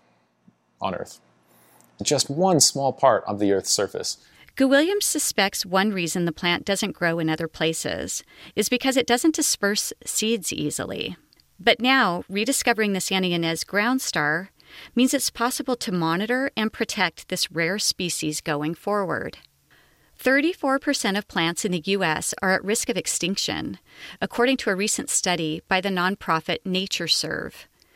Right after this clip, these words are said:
Speaker 2: Plants in California are among the most at risk, which is why Guwilliams says conservation is the ultimate goal.
Speaker 1: You know, without, without that knowledge, without that basic biodiversity knowledge, we can't work to conserve this plant,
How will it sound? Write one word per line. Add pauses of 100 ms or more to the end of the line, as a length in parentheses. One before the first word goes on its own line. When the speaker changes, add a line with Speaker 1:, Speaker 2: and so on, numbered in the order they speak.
(400)
Speaker 2:
Plants
in
California
are
among
the
most
at
risk, (500)
which
is
why
Guwilliams (180)
says
conservation
is
the
ultimate
goal. (420)
Speaker 1:
You
know,
without,
without
that
knowledge,
without
that
basic
biodiversity
knowledge,
we
can't
work
to
conserve
this
plant,